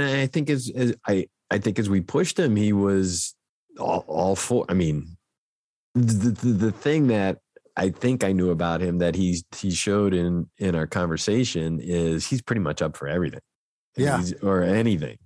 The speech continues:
Speaker 1: I mean,
Speaker 2: Yeah.
Speaker 1: and he's, so he's got that sexual creative energy,
Speaker 2: <laughs> Yeah.
Speaker 1: um, maybe, maybe always flowing. So, you know, as he said, it's kinda like when you and I talk, my balls are always tingling.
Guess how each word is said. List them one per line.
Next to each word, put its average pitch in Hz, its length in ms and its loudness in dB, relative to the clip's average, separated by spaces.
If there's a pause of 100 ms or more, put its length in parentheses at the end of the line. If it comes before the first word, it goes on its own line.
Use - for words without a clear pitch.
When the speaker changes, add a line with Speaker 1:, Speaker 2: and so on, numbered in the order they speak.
(160)
Speaker 1:
I 95 40 0
mean, 92 120 2
Speaker 2:
Yeah. 123 160 2
Speaker 1:
and 90 140 0
he's, 87 180 0
so 107 80 2
he's 95 160 0
got 104 280 -2
that 87 280 0 (720)
sexual - 500 -2
creative 92 440 2
energy, 78 680 0 (360)
Speaker 2:
<laughs> - 20 -20
Yeah. - 80 0 (420)
Speaker 1:
um, 165 180 -6
maybe, 107 440 2
maybe 104 400 2
always 95 440 2
flowing. 101 500 0 (1000)
So, 101 400 2
you 143 80 0
know, 135 80 2
as 110 180 0
he 151 120 4
said, 190 300 0
it's 95 120 -2
kinda 156 180 -2
like 147 160 -2
when 147 100 0
you 147 120 2
and 147 80 0
I 185 80 -2
talk, 95 260 -4
my 113 120 0
balls 127 300 0
are 123 120 4
always 151 320 2
tingling. 85 580 -4